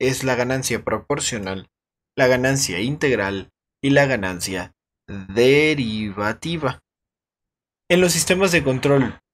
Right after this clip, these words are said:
que nosotros manejamos, en los sistemas de control que se manejan en la indu-, la industria, más de la mitad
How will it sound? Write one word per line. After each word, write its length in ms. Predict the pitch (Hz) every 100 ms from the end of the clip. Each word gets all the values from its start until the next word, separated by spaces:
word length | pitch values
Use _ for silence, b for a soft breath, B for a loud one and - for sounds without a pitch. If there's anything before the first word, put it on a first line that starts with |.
| _ -
que 100 | 120
nosotros 420 | 117 120 143 135
manejamos, 560 | 120 113 127 127 117 -
en 240 | - 110 110
los 100 | 107
sistemas 380 | 107 - 135 123
de 80 |
control 320 | 113 107 113 113
que 80 |
se 80 | 113
manejan 360 | 104 113 135 117
en 40 |
la 60 | 101
indu-, 340 | 98 101 104 - _
la 140 | - 107
industria, 500 | 110 131 143 - 175
más 240 | 147 147
de 100 | 151
la 80 | 147
mitad 460 | 123 110 127 131